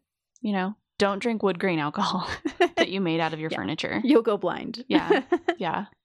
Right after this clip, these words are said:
Speaker 2: That you made out of your furniture.
Speaker 1: Yeah. Like, you read the Poisoner's Handbook,
Speaker 2: I
Speaker 1: right?
Speaker 2: did.
Speaker 1: When they ma-,
Speaker 2: Yeah.
Speaker 1: yeah.
Speaker 2: Mm-hmm.
Speaker 1: Yeah. 'Cause I gave
Speaker 2: No,
Speaker 1: that book 'cause I was
Speaker 2: that's
Speaker 1: like, "Check this shit out."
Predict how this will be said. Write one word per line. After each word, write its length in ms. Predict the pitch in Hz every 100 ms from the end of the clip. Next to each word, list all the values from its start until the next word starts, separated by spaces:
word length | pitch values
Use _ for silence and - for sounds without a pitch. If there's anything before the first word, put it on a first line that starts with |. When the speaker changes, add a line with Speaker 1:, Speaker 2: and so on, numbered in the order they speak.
| - _
Speaker 2:
That 440 | 370 - - - 330
you 160 | 269 -
made 140 | 240 254
out 60 |
of 140 | 240 240
your 100 | 240
furniture. 760 | - - 220 254 - - 247
Speaker 1:
Yeah. 480 | 277 427 539 554 427 208
Like, 200 | 247 208
you 180 | 214 262
read 140 | 480
the 40 | 466
Poisoner's 400 | 370 330 294 285
Handbook, 480 | 240 240 247 214
Speaker 2:
I 40 | 226
Speaker 1:
right? 220 | 247 370
Speaker 2:
did. 120 | 214
Speaker 1:
When 100 | 285
they 120 | 262
ma-, 60 | 240
Speaker 2:
Yeah. 120 | 190 190 285
Speaker 1:
yeah. 380 | 311 294 214 214
Speaker 2:
Mm-hmm. 100 | -
Speaker 1:
Yeah. 280 | 175 180 180
'Cause 100 | -
I 40 |
gave 120 | 165 202
Speaker 2:
No, 80 |
Speaker 1:
that 180 | 226 -
book 160 | 147 -
'cause 100 | -
I 40 |
was 80 | 151
Speaker 2:
that's 160 | 131 -
Speaker 1:
like, 80 | -
"Check 300 | - 180 -
this 220 | 156 151
shit 260 | - 160 139
out." 300 | 131 139